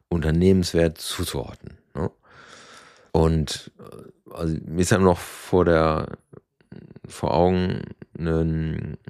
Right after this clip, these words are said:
äh, relativ großer Karosseriebereich in einem, in einem Autohaus, wo dann mehrere gesagt haben, „Mensch, hin und her“, und bei uns ist, ich bin jetzt noch gar nicht mehr ganz sicher, was das für ein Wert war. Ich glaube, es war auch sowas in die, in die Qualitätsrichtung war das.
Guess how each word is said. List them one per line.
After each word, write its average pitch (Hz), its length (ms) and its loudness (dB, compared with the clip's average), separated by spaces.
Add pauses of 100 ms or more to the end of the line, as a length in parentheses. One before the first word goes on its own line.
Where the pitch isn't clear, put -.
(280)
äh, - 140 -12
relativ 76 840 -2
großer 90 320 0
Karosseriebereich 80 880 -2
in - 100 -4
einem, 73 200 -4
in - 100 -6
einem 69 100 -2
Autohaus, 104 600 0 (760)
wo 80 520 2 (580)
dann 76 180 -2
mehrere 90 300 6
gesagt 85 300 0
haben, 90 220 0
„Mensch, 87 280 0
hin 87 100 -2
und 85 120 0
her“, 85 320 2
und 82 440 -4 (1000)
bei 85 60 4
uns 85 280 4
ist, 82 220 -4
ich - 440 -8 (280)
bin - 180 -4
jetzt 78 120 -2
noch 80 80 -6
gar 85 120 0
nicht 85 120 0
mehr 71 100 0
ganz 82 180 0
sicher, 78 320 -2
was 90 160 -2
das - 120 -6
für - 100 -4
ein 67 80 0
Wert 67 200 2
war. 65 80 0
Ich - 100 -4
glaube, 82 200 2
es 73 80 0
war 78 80 4
auch 80 100 4
sowas 82 220 0
in 82 80 2
die, 73 280 0
in - 80 -2
die 73 100 -2
Qualitätsrichtung 67 880 -4
war 50 100 -6
das. - 280 -10